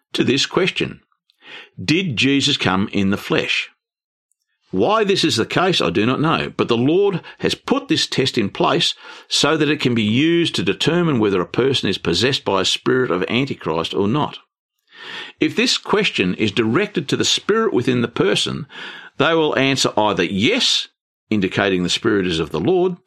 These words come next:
or they will answer no, indicating that they are possessed by a spirit of Antichrist,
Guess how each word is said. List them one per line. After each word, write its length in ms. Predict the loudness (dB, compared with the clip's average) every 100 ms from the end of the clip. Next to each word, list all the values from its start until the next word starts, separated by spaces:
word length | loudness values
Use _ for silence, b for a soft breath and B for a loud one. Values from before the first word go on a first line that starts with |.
| B B B
or 160 | 0 2
they 120 | 2
will 140 | 2
answer 280 | 2 2 0
no, 720 | 0 2 2 2 0 0 0 -2 b b _
indicating 680 | -2 0 0 0 2 2 0
that 160 | 0 0
they 60 |
are 280 | 2 2 0
possessed 600 | -2 0 0 0 -2 -4
by 240 | 0 2 2
a 140 | 0
spirit 400 | -2 0 0 0 -2
of 100 | 0
Antichrist, 640 | 0 -2 -6 -6 -6 -10